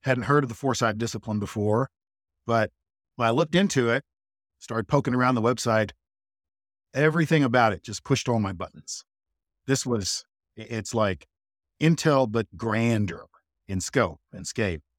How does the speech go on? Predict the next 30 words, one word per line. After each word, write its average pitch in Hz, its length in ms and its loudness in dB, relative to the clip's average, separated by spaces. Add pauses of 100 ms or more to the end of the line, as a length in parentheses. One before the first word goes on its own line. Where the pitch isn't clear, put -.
(420)
And 120 180 0
it, - 60 -6 (220)
it 127 80 -6
was 107 180 -8
neat 160 460 2
that 120 240 2
it 123 120 2
looked 123 140 -4
further 147 340 2
than 117 140 0
the 120 80 2
next 123 200 0
budget 117 280 0
cycle 110 380 0
or 104 180 -2
the 101 80 -2
next 110 240 0
election 107 340 -4
cycle, 101 340 -6
but 104 140 -4
it 104 80 -8
also 135 300 -2
looked 117 260 -4
wider 120 560 2
than 104 380 -2
just 107 360 -4 (800)
war 104 320 2 (720)
and 104 480 -2
national 110 340 -2
security 87 520 -10